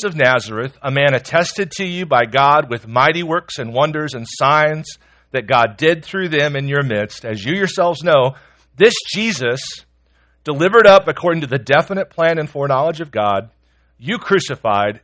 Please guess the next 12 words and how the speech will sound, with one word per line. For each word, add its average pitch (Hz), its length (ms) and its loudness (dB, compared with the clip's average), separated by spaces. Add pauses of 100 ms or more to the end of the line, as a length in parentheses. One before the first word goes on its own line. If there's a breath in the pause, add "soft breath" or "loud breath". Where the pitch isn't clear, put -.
and 120 160 -10
killed 120 580 -2
by 120 140 2
the 113 120 -2
hands 127 300 -6
of 98 160 -14
lawless 123 440 0
men. 104 360 -6 (680)
God 135 300 4
raised 151 260 2
him 170 160 0
up, 190 300 0